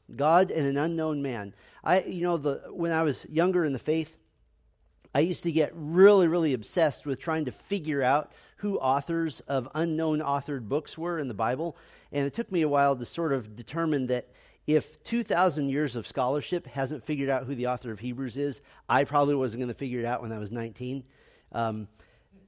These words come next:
if, if God doesn't want us to know who the author is, then there's a reason for that, and we'll leave it at that. But the author is clearly God, and when we talked about bibliology, we understand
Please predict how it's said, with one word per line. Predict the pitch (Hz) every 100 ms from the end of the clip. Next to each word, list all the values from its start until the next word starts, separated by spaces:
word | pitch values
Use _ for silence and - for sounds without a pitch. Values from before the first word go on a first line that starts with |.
| _
if, | 175 180 -
if | 190 131
God | 131 170 202
doesn't | 202 165
want | 165 160
us | 156
to | - 143
know | 143
who | 131
the | 127 120
author | 117 120
is, | 120 110
then | 117
there's | 110 107
a |
reason | 113 131 117
for | - 113
that, | 104 104
and | 107
we'll | 113
leave | 107 127
it | 113
at | 104
that. | 127 107 78
But | 117
the | 131
author | 139 165 160
is | 123
clearly | - 160 156 151
God, | 117 117 110 113 - - _
and | 117 120
when | 127
we | 135
talked | 156 143
about | 151 123 113
bibliology, | 139 139 127 120 127 113 127
we | 117
understand | 117 117 - - 135 123 110